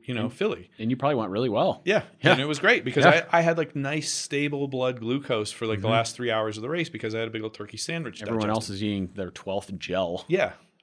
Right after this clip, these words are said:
Speaker 2: Ugh.
Speaker 1: Yeah, yeah.
Speaker 2: Yeah.
Speaker 1: So.
Speaker 2: Yeah, I've, I have a big problem with the culture of endurance sports, how we kind of have justified the consumption of all these sugars. I mean, if you walked into a seven eleven and saw a bunch of gels, you'd be like,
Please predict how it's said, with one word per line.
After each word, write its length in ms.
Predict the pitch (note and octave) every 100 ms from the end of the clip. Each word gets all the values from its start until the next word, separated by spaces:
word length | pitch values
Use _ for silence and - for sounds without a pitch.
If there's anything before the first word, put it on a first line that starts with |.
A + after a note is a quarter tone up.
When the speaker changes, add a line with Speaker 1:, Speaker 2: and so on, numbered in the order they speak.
| _ _ _ -
Speaker 2:
Ugh. 120 | D#2+ - - _ _ _ _ -
Speaker 1:
Yeah, 140 | D3 D#2 - D2+ -
yeah. 100 | G#2+ F#2+ F#2+
Speaker 2:
Yeah. 140 | F2 E2 _ _ _ _
Speaker 1:
So. 360 | - G2+ F2+ -
Speaker 2:
Yeah, 360 | - B2+ B2 -
I've, 220 | A2+ G2 - -
I 40 |
have 80 | A2+
a 40 | G2+
big 180 | G#2+
problem 240 | - G2+ G2+
with 160 | G2 -
the 140 | F#2+
culture 360 | - A2+ A#2 B2+
of 80 | G2
endurance 340 | F#2+ F#2 F2+
sports, 300 | - G2+ F#2
how 140 | F#2
we 200 | F#2 F2 E2+ _ _ _ _ _ _ _ _
kind 180 | - F#2+
of 120 | E2
have 160 | - F#2
justified 600 | F#2+ G2+ - - G#2 G#2
the 60 | G2+
consumption 480 | G2 - G2 A2
of 80 | G2+
all 100 | G2
these 140 | F#2 F2+
sugars. 360 | G2+ G#2 A#2
I 60 | A2
mean, 100 | G#2
if 80 | G#2+
you 80 |
walked 240 | B2+ A#2 -
into 120 | A2+
a 60 | F#2+
seven 280 | A2 G#2+
eleven 300 | F#2 F#2+ A2+ A2
and 140 | F#2+
saw 220 | - G2+
a 40 | G2
bunch 180 | G2+ F#2
of 100 | D#2+
gels, 420 | E2+ E2+ A#2 A#2
you'd 120 | F#2+
be 80 | G2
like, 220 | F#2